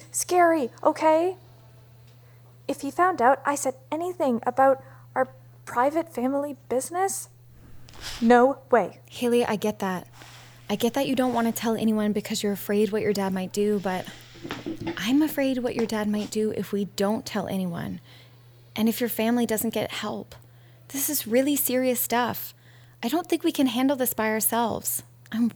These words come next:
Speaker 2: worried about you.
Speaker 1: I'm worried too.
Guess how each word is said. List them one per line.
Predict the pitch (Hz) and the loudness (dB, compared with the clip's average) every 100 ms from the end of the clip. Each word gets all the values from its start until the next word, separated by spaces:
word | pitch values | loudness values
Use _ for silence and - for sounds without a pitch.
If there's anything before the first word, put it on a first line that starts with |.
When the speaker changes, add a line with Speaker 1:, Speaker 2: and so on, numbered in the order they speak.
| 202 | -2
Speaker 2:
worried | 240 254 302 226 | 2 4 4 0
about | - 82 - | -2 -6 -6
you. | - - - - - - - - - - - - - - - | -8 -10 -18 -20 -20 -20 -20 -20 -20 -20 -20 -20 -20 -20 -16
Speaker 1:
I'm | - 269 269 | -8 -6 -6
worried | 269 269 285 277 | -2 -2 -2 -8
too. | - 262 240 220 | -6 -4 -4 -8